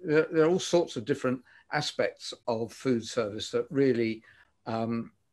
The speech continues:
are worth noting and, and really interest me.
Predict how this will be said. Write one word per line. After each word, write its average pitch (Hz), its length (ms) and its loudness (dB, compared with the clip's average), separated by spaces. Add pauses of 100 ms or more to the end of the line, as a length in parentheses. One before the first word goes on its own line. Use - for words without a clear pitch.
(160)
are 139 120 4
worth 147 380 8
noting 123 560 2 (760)
and, 123 540 0
and 123 220 0
really 135 280 2
interest 127 560 -6
me. 107 280 -10